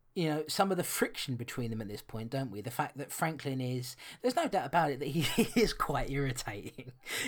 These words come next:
in a lot of ways. You know, he's holding the, holding the, the torch, the flashlight, I suppose you would say in America. He doesn't want to give it to her. She wants to go off and search for her friends. He doesn't want that. He's wa-, wants to, he's wants to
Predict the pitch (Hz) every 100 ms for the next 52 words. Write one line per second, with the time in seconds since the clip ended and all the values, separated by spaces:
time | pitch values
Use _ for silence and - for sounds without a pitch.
0 | 165 - 131 131 117 123 123 113 110 101
1 | 120 95 107 123 156 151 135 131 - -
2 | 170 170 156 147 135 139 - 139 135 -
3 | - - 127 - 120 - 127 131 117 117
4 | 113 110 - 117 117 113 117 139 - -
5 | - 147 139 165 180 147 156 165 - 131
6 | 143 143 151 - - - 208 185 165 151
7 | 147 139 135 147 117 - 131 139 131 120
8 | 110 110 127 139 135 135 135 - _ -
9 | - - - _ - 120 120 - 131 123
10 | 120 104 - 127 - - - 131 - 123